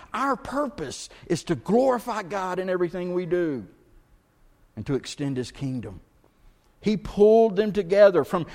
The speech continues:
from all backgrounds, from all different types of, uh, places in their life. They were not people that were builders. They were moms and dads and tailors and priests and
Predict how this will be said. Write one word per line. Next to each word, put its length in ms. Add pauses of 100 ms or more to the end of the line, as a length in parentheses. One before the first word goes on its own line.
(100)
from 180
all 280
backgrounds, 600
from 180
all 320
different 420
types 420
of, 140 (260)
uh, 140
places 640
in 120
their 180
life. 480
They 160
were 140
not 340 (360)
people 280
that 140
were 100
builders. 600
They 100
were 120
moms 500
and 160
dads 480
and 160
tailors 500
and 160
priests 520
and 120